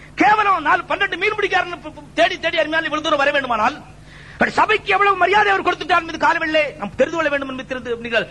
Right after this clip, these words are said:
தெரிந்து கொள்ளுங்கள். பாருங்க, எப்படியாவது உங்கள் உள்ளத்திலே சபை என்பது அது மரியாதைக்குரிய ஒன்று. காணப்படாத சரீரம் அங்கே இருக்கிறது,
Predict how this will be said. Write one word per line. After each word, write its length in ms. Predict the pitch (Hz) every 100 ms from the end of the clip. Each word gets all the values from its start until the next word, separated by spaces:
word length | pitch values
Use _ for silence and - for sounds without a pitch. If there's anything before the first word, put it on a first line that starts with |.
| - -
தெரிந்து 240 | 262 302
கொள்ளுங்கள். 300 | 294 233 190 151 - - -
பாருங்க, 380 | - 269 254 277 - - -
எப்படியாவது 560 | 262 403 403 415 415
உங்கள் 160 | 370 330
உள்ளத்திலே 400 | 381 427 339 226 - - - - - - -
சபை 360 | - - 440
என்பது 260 | 392 359 381
அது 100 | 359
மரியாதைக்குரிய 600 | 302 330 392 370 339 339
ஒன்று. 340 | 320 320 277 170 - - - - - -
காணப்படாத 580 | 320 415 403 392 392
சரீரம் 320 | 339 339 381 359
அங்கே 180 | 359
இருக்கிறது, 420 | 392 359 359 320